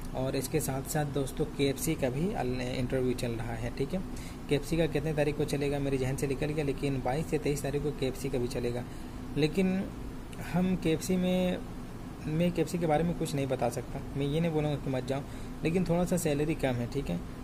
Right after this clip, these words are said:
वो ये अलग सी बात है कि मेरे ही मामा के office में interview चलेगा, लेकिन जो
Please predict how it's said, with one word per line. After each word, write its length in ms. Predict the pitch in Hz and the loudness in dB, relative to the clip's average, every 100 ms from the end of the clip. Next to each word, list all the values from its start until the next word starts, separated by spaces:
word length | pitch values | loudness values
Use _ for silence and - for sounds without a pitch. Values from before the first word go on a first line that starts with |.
| - | -4
वो 180 | 165 180 156 | 2 2 2
ये 160 | 170 175 | 6 8
अलग 200 | 156 185 | 8 4
सी 120 | 185 | 2
बात 240 | 151 147 165 | 4 4 2
है 60 | |
कि 120 | 160 | 0
मेरे 320 | 156 143 139 151 | 2 2 4 4
ही 160 | 180 | 4
मामा 300 | 165 143 151 | 4 2 0
के 240 | 143 147 143 | 0 2 2
office 300 | 131 143 147 | 2 2 0
में 80 | |
interview 260 | 135 131 127 | 0 0 0
चलेगा, 340 | 135 131 135 | 0 0 0
लेकिन 360 | 147 139 165 165 - - - - - | 0 0 -2 -4 -4 -8 -8 -8 -4
जो 400 | 156 190 190 196 | 2 4 4 2